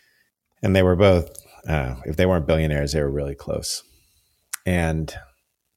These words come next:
I would go through this process with each of them. And the process, I called it the happy money game. And what we would do was I would say, "Okay, I will coach you for one session. You have to reciprocate in some way.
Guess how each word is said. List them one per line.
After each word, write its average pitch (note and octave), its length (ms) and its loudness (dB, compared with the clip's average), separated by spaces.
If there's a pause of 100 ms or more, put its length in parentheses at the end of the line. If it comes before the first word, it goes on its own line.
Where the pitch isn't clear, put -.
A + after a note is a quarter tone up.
(400)
I E2+ 80 0
would E2+ 180 0
go A#2+ 220 4
through A#2 220 0
this F#2 160 -2
process - 520 0
with D#2+ 140 -2
each - 260 -2
of D2+ 120 -2
them. C#2+ 260 -10
And E2+ 140 -4
the E2 60 0
process, F#2+ 500 0
I E2 180 -2
called D#2+ 240 -4
it D2+ 80 -4
the D#2+ 80 -6
happy D2+ 320 -4
money C#2+ 280 -6
game. - 380 -16 (460)
And D#2 320 0
what D#2+ 120 0
we E2 120 0
would E2 160 -2
do G2+ 600 2
was E2 320 0 (240)
I F2+ 120 2
would E2+ 140 0
say, D#2+ 140 0
"Okay, D2+ 380 -2 (340)
I F2+ 120 2
will A#2+ 140 2
coach G#2 340 0
you F#2 140 2
for F2 160 -2
one F2+ 220 0
session. C2+ 480 -6 (360)
You G2+ 300 0
have F#2+ 240 0
to F2 80 -2
reciprocate E2 720 -4
in D#2+ 140 -6
some D#2 280 -4
way. D2+ 320 -12